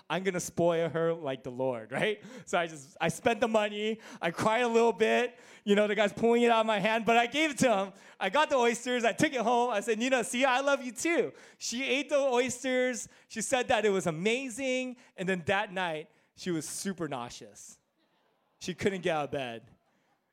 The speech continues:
And she was, like, squirreling in pain. I was like, we're screwed. I don't know how we're gonna get home. Like, we have sixteen bags of luggage, three children, and you're, you're,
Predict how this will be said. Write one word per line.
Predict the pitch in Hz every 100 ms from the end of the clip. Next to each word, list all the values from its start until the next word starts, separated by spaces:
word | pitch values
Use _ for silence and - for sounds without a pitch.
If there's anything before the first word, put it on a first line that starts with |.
| _ -
And | 175
she | - 277
was, | 254
like, | 277 214
squirreling | - - 190 196 214 220 202
in | 175
pain. | 156 190 160 131 131
I | -
was | 165 156
like, | 160 131 - _ _ _ _ _ _ _ -
we're | 190 311
screwed. | - - - 196 302 415 453 180 151
I | 190
don't | 330 392
know | 330
how | 269 285
we're | 254
gonna | 262
get | 247 226
home. | 180 202 359 285
Like, | 220 190
we | 220
have | 285
sixteen | 220 - 277 - 277
bags | 233 233 208
of | 170
luggage, | 180 196 262 294 - - -
three | - 208 254 285
children, | - 240 262 285 320 320 - - -
and | 214 220
you're, | 247 359 359
you're, | 170 277